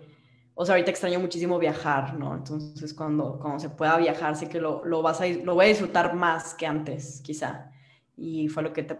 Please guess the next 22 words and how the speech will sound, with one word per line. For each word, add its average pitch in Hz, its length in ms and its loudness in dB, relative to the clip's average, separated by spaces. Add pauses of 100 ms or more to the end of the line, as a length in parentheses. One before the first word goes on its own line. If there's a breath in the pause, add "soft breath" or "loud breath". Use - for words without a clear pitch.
(120)
me 165 120 -2
pasa 156 240 -2
con 165 100 0
las 151 120 0
lesiones, 175 440 0
¿no? 147 140 -4
Que 151 80 -4
te 147 120 -8
quitan 156 280 -4
cosas 165 260 -2
y 170 60 0
luego 160 200 2
las 160 200 0
tienes 165 280 -6
y 175 100 -6
las 156 140 2
disfrutas 151 640 -4
más 156 280 -4
que - 100 -6
antes. 147 320 -4
O 143 60 -8
disfrut-, 151 420 -8